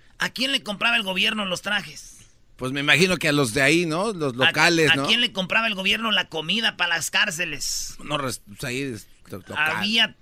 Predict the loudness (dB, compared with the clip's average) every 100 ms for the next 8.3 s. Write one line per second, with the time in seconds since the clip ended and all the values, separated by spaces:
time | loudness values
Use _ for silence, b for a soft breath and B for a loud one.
0 | _ 4 6 4 2 2 2 2 0 2
1 | 0 2 -2 -4 -8 -4 -2 0 2 4
2 | 4 4 2 -2 0 2 2 2 2 0
3 | 0 0 -2 0 0 2 0 2 0 0
4 | -2 2 2 2 -2 -2 0 0 0 -2
5 | -2 -2 -4 -2 -4 -4 0 -2 -2 -10
6 | -10 -4 0 0 -2 -4 -4 6 6 8
7 | 6 8 8 8 6 2 0 0 2 0
8 | 0 -4